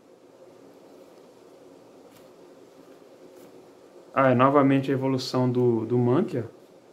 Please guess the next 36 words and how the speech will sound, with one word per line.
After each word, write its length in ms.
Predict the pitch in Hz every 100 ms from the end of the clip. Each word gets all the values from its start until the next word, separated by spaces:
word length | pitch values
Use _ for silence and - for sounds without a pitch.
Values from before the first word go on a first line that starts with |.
| - -
Interessante 460 | 156 170 170 185
que 60 | 190
veio 120 | 196
repetido 480 | 190 190 170 202 202
no 100 | 190
mesmo 300 | 160 185 233
pacote. 680 | - - - 156 156 - - - - - - - - - - - - - - - - - -
E 80 |
finalmente, 600 | - 190 196 214 175 220 226
galera, 500 | 214 214 214 233 - - - -
ó, 140 | - 139
mais 260 | 123 135
um 80 | 147
Pokémon 540 | 156 175 175 180 156 165
aí, 240 | 156 160
ó, 100 | 147 117 - - - - -
da 160 | 123
nova 240 | 123 127 143
geração, 580 | 143 160 180 - 120 120
né? 160 | 120 123 - -
Geração, 640 | 113 117 117 131 123 120 117 - - -
um 140 | 117 120
Pokémon 540 | - 131 135 135 139 143 - - - - - - - -
aí 140 | - 135
novo, 260 | 139 104 104
beleza, 460 | 107 104 139 185 190
galera? 260 | 185 196
Então 220 | 190 226 226
foi 240 | 302 226
esse, 180 | 208 226
gente, 260 | 202 185
o 40 | 180
vídeo 240 | 170 170
de 120 | 170
hoje, 300 | 202 165 214
tá? 300 | - 143 170